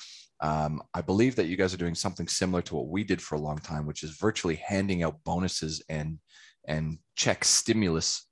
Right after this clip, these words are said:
money. And I'm told that might be still continuing, which is, uh, which is giving people the choice of whether or not they want to return to work or not.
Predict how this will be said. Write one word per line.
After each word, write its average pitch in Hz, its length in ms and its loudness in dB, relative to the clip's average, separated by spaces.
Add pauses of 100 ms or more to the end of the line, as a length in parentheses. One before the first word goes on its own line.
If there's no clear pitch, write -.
(120)
money. 82 420 2 (320)
And 82 80 0
I'm 92 60 4
told 113 240 4
that 95 140 8
might 98 260 2
be 87 80 -6
still 95 260 2
continuing, 82 680 -2
which 82 240 -2
is, 80 320 -2 (480)
uh, 69 260 -2 (580)
which 87 180 -4
is 92 80 -2
giving 139 220 -2
people 120 240 0
the 82 80 0
choice - 380 0
of 78 100 -6
whether 87 180 4
or 82 60 2
not 82 180 0
they 80 80 0
want 82 240 0
to 76 100 -8
return 82 420 -2
to 82 100 -6
work 90 300 2
or - 40 4
not. 73 280 -2